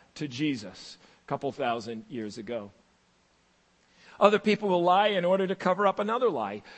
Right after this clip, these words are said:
Some people become pathological about it. In fact, at the end of the first service, a couple people came up and we talked about how,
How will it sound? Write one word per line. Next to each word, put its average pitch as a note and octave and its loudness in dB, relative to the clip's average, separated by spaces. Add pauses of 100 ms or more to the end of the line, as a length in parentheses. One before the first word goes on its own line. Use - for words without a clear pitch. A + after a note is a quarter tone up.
Some A#3 0
people F#3 2
become E3+ 0
pathological F3+ 0
about B2+ 0
it. C3+ -2
In D3+ 0
fact, F3 4
at E3+ 0
the E3 0
end F3+ 2
of F3 -2
the E3+ 0
first F3 0
service, G3 0 (460)
a D3 0
couple E3 4
people F#3 2
came F#3+ 0
up G#3+ 2
and D3+ -6
we D#3 -2
talked G#3+ 2
about C#3+ 0
how, D3+ 2